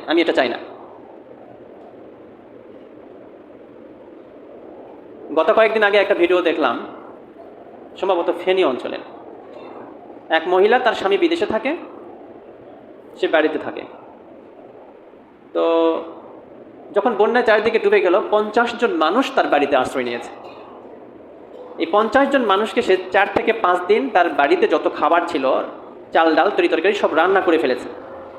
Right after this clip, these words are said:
চার দিন পর যখন বন্যার পানি চলে গেল, তখন লোকগুলো সবাই চলে গেল, বাড়িতে ফিরে গেল। আর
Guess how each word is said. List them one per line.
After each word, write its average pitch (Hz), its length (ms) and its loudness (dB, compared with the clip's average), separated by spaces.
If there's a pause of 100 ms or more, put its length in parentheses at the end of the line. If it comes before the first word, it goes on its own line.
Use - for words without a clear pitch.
(760)
চার 190 220 2
দিন 254 180 0
পর 214 200 2
যখন 214 200 0
বন্যার 180 320 2
পানি 185 240 2
চলে 190 200 4
গেল, 151 200 2 (100)
তখন 202 160 -2
লোকগুলো 190 400 0
সবাই 220 360 0
চলে 170 140 4
গেল, 151 160 2
বাড়িতে 123 280 -2
ফিরে 190 200 0
গেল। 101 140 -2 (1400)
আর 135 360 2